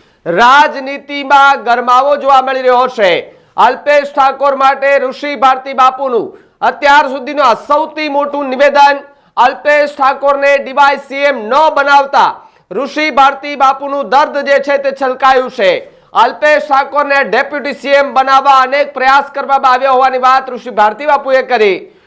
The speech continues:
સૌથી વધુ મતદાર હોવા છતાં સમાજને સ્થાન ન મળતા દુઃખ વ્યક્ત કર્યું છે. ક્ષત્રિય ઠાકોર સમાજ વ્હાઇટ કોલર ગુલામી કરતો હોવાની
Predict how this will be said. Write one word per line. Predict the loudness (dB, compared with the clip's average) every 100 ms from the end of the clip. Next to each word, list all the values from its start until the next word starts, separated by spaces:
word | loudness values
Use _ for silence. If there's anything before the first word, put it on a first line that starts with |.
| _
સૌથી | -2 0 0 -6
વધુ | -2 -2 0
મતદાર | -2 0 0 2
હોવા | 2 2 0
છતાં | -6 0 0
સમાજને | 0 -2 0 -2 0 0 0 -4 _ _
સ્થાન | _ -2 2 2 0 0
ન | 0
મળતા | 0 -2 0 0 -2 -14 _ _ -6
દુઃખ | -4 -4 -6 -10 -2
વ્યક્ત | 0 0 -6 -4
કર્યું | -4 -4 -4
છે. | -2 0 -2 -12 _ _ _ -6
ક્ષત્રિય | -6 -2 -2 0
ઠાકોર | 0 0 -2 -4
સમાજ | -2 2 2 0 0
વ્હાઇટ | 2 2 0 -4
કોલર | -4 0 0 -2
ગુલામી | -4 2 2 0 -6
કરતો | -6 -6 -2
હોવાની | 2 2 0 -4